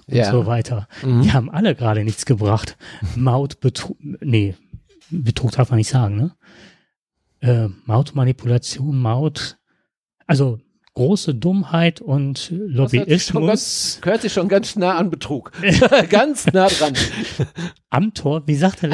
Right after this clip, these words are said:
Speaker 2: Also ich wär, ich muss schon sagen, du bist ein hervorragender Politiker.
Speaker 1: Dieser Amtor, der dann sagte, das ist Lobbyismus. Nee, das ist Geld einstreichen. Wenn ich für eine Firma arbeite, deren, äh, Dinge ich vertrete und bin gleichzeitig
Speaker 2: Du meinst
Speaker 1: be-
Speaker 2: Amtor, diesen, diesen künftigen Kanzler.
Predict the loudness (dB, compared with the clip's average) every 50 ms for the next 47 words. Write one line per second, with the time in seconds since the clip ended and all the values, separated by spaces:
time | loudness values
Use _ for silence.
0 | 0 0 0 -2 2 2 0 0 0 -2 -2 -2 -2 -2 -2 -2 0 0 -2 -2
1 | -2 -4 -4 -4 -2 -2 -2 -2 -2 -2 -4 -2 -2 -4 -4 -2 -4 -6 -4 -4
2 | -2 0 0 0 0 0 -4 -4 -4 -6 -6 -8 -8 -10 -10 -10 -14 -14 -14 -8
3 | -8 -8 -8 -8 -16 -18 -20 _ _ _ _ _ -2 0 2 2 0 0 -2 -4
4 | -4 0 0 0 2 2 0 0 0 0 -2 -2 -2 -2 -2 -2 0 -4 0 0
5 | 0 0 0 -4 -4 -2 0 0 2 2 0 0 -2 2 0 0 -2 0 -4 -4
6 | -4 -4 -6 -8 -12 _ _ -8 -6 -6 -4 -6 -4 -2 -2 -4 -2 0 0 0
7 | 0 0 -2 -2 0 0 0 0 0 0 0 0 2 0 0 0 -2 -2 -2 -2
8 | -4 -4 -8 _ _ -20 -20 -20 _ _ 0 0 0 0 0 -2 0 0 0 -2
9 | -2 -2 0 0 0 -2 -2 -2 -2 0 0 0 -2 -2 -2 -2 -2 -2 -4 _
10 | _ -20 -20 -20 -20 _ _ 0 2 2 2 2 0 -2 -4 -4 -4 0 2 2
11 | 2 2 2 0 -2 -6 -14 -20 -20 -20 _ -14 -12 -12 -12 -14 -16 -8 -4 0
12 | 2 2 0 0 -2 -4 -4 0 -2 -2 -2 0 -2 0 2 0 2 0 -2 0
13 | 2 2 2 2 4 2 2 2 2 0 0 0 -6 -2 0 0 0 0 -2 _
14 | -4 -2 -2 -2 -4 -6 -6 -6 -6 -4 -4 -4 -2 -2 -2 -4 -6 -6 -6 -4
15 | -2 -2 -4 -6 -4 -4 -4 -4 -2 -4 -4 -4 -4 -2 -2 -4 -4 -4 -4 -6
16 | -6 -6 -6 -10